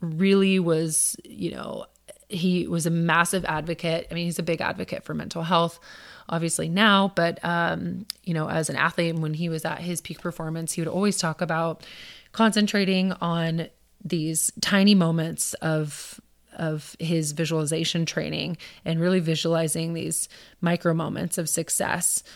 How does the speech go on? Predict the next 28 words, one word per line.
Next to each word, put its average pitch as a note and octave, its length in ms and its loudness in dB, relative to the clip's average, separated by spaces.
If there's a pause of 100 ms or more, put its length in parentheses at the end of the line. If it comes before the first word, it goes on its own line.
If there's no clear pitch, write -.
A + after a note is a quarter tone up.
(140)
where D#3+ 380 2
he E3 260 -4
pictured F3 400 0
his E3+ 220 0
races E3 760 2 (180)
so A3+ 400 6
clearly F3 480 2
in D#3+ 120 -2
his D#3+ 240 -4
mind E3 480 0 (100)
that E3 100 0
they E3+ 120 2
were D#3+ 120 2
just D#3 340 -2
literally G3 360 4
another E3 280 2
step - 520 -2
in E3+ 80 4
a D#3+ 60 4
pattern F#3 540 4 (440)
that - 180 0
started F3 420 4
earlier E3 460 4
in D#3+ 220 0
the D#3 80 0
day D#3 280 0
when D#3 220 -2
he D#3 420 -4